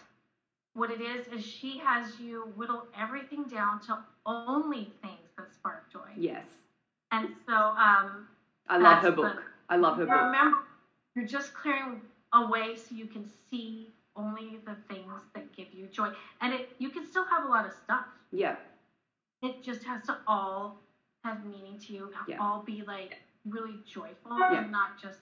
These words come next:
Speaker 1: like,
Speaker 2: And that's not, that's not clutter then. That's stuff that you've got that you love. Exactly. And if you've got something that you, you're saving, or, "I can't get rid of this," or, "This is special," then it should be on the wall in a frame. It should be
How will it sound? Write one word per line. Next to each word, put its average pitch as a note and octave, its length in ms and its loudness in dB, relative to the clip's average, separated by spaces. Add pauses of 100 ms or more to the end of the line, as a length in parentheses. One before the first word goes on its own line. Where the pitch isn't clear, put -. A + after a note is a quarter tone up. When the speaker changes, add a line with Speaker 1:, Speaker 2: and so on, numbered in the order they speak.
Speaker 1:
like, F3+ 120 -18 (760)
Speaker 2:
And F#3 120 0
that's A3 200 0
not, - 460 -2
that's G#3+ 240 -2
not F#3 220 -2
clutter D#3+ 320 0 (160)
then. - 360 -2 (600)
That's - 340 0
stuff - 440 0
that D3+ 140 -4
you've D#3 160 -2
got D#3 240 0
that D3 120 -6
you D#3 100 -2
love. D3 340 -4
Exactly. E3+ 600 2
And G3+ 160 -2
if A3 200 -4
you've A3 160 -8
got G#3+ 280 2
something G3+ 260 -2
that F#3 140 0
you, F3+ 200 0 (100)
you're F3+ 120 -4
saving, F#3 540 2
or, C3+ 120 -2
"I C#3+ 120 2
can't F#3 200 0
get E3+ 140 -4
rid F3 80 0
of E3 80 2
this," F3+ 180 0
or, F3+ 80 -6
"This F#3 200 -2
is E3 80 -14
special," E3 500 -2 (800)
then G3 340 2
it A3 100 0
should A3+ 220 -2
be A#3+ 140 0
on A3 120 0
the F3+ 80 6
wall F#3 440 0
in - 120 4
a - 80 0
frame. F#3+ 520 -2
It F3 100 -4
should F3+ 240 -10
be F#3+ 540 0